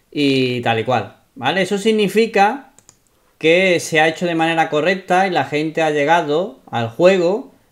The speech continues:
a través de mi enlace de afiliado. Recordad, el símbolo de interrogación, partner igual y la I D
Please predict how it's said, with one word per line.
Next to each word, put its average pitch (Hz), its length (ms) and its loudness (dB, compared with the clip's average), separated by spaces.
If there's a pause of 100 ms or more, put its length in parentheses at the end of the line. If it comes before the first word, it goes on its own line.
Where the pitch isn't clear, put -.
a 139 220 0
través 127 240 -2
de 160 80 -4
mi 147 80 -2
enlace 131 300 -2
de 139 60 0
afiliado. 120 600 -6 (800)
Recordad, 127 760 -2 (1400)
el 127 200 -4
símbolo 185 340 0
de 185 60 0
interrogación, 175 840 -2 (1080)
partner 220 720 2
igual 196 540 0
y 143 100 -4
la 139 160 0
I 147 80 2
D 117 380 -4